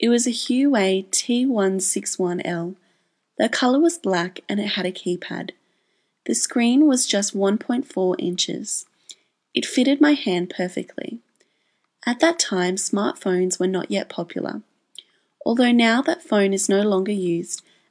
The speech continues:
at that time it was the latest model. I immediately called my grandpa and thanked him profusely.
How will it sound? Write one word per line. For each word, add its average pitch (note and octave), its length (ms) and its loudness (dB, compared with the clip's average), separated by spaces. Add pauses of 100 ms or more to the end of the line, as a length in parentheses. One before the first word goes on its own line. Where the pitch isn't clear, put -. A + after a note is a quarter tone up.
at G#3+ 160 0
that - 180 0
time F3+ 500 0
it - 140 -2
was G#3 180 -4
the G3+ 100 0
latest F#3+ 420 0
model. E3+ 340 -2 (680)
I G3+ 100 2
immediately A3+ 520 4
called G3+ 320 -2
my G3+ 140 4
grandpa F3 600 -2 (100)
and G3+ 200 -4
thanked F3+ 300 -2
him G3+ 180 -4
profusely. F#3 720 -6